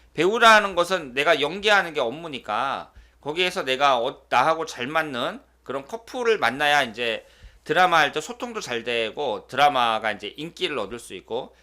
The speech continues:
팬들의 관심도 받을 수 있다고 봐야 되거든요. 그러면 두 사람이 같은 업종에서 일을 하는 사람들, 어떻게 보면 동업자라고도 볼 수 있잖아요.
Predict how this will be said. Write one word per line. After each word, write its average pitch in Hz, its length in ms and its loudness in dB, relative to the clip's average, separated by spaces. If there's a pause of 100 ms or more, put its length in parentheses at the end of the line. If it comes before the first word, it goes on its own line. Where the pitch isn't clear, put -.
팬들의 202 380 -6
관심도 127 440 -10
받을 120 240 -8
수 135 120 -12
있다고 131 340 -6
봐야 110 220 -2
되거든요. 98 480 -12 (560)
그러면 202 320 -6
두 175 120 -16
사람이 214 760 2 (440)
같은 240 560 -2
업종에서 220 800 -2
일을 226 560 -2
하는 226 220 0
사람들, 110 540 -6
어떻게 240 280 -4
보면 226 220 -6
동업자라고도 196 720 2
볼 135 100 -10
수 127 140 -14
있잖아요. 123 580 -4